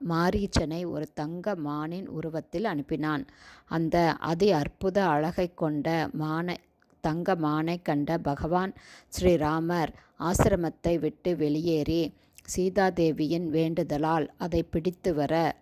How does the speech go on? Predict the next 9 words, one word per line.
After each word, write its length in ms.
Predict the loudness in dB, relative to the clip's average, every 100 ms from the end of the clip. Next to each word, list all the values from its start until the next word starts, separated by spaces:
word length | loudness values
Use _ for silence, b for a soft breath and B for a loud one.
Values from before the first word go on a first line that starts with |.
| _
பின்தொடர்ந்தார். 840 | -2 -2 2 2 2 0 0 0 -2 -6 b b b b
சிவபெருமான் 1000 | 2 4 4 4 4 4 2 -2 -2 -4
தக்ஷனை 520 | -4 0 0 0 -6 -4
கொன்றது 500 | -2 -2 -4 -4 -4
போலவே 560 | -4 -4 -2 0 0
இறுதியாக 800 | -2 -4 -4 -4 -4 -4 -6 -6 -8 B B B _ 0
ஒரு 240 | 2 2
கூரிய 480 | 2 2 4 4 2
அம்பால் 580 | 2 0 2 2 2